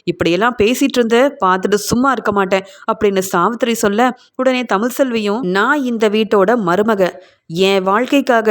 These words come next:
நான் என்ன வேணாலும் செய்வேன். என் வீட்டுக்காரர் தப்பு பண்ணலைன்னு தாமரை இப்ப உண்மையை சொன்னா கூட நான் எதுக்கு உங்க பொண்ணை ஹாஸ்பிட்டல் கூட்டிட்டு போகணும்? பொய் சொன்னதெல்லாம் உங்க பொண்ணு, அதை நம்ப வச்சு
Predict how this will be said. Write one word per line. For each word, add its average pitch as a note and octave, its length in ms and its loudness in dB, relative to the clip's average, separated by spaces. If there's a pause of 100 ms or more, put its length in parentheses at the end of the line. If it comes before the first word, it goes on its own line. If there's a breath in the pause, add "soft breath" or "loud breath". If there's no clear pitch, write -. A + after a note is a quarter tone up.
(140)
நான் F#3 320 0
என்ன F3+ 280 0
வேணாலும் G#3+ 440 2
செய்வேன். F3+ 360 2 (360 loud breath)
என் D#3+ 260 0
வீட்டுக்காரர் C4+ 680 0
தப்பு F#3+ 240 -2
பண்ணலைன்னு A#3+ 480 -2
தாமரை A3+ 440 2 (100)
இப்ப F#3+ 340 0
உண்மையை B3 380 0
சொன்னா G#3+ 320 0
கூட F#3+ 220 0 (480 loud breath)
நான் F3 360 2
எதுக்கு D4 300 0
உங்க B3 160 0
பொண்ணை C4+ 260 -2
ஹாஸ்பிட்டல் B3+ 440 -2
கூட்டிட்டு B3 280 0
போகணும்? A#3 420 -2 (380 loud breath)
பொய் F#3 220 -2
சொன்னதெல்லாம் G#3 800 0
உங்க G#3+ 140 -2
பொண்ணு, G3+ 380 -2 (340 loud breath)
அதை F3+ 300 0 (140)
நம்ப F#3+ 420 0
வச்சு G#3+ 280 0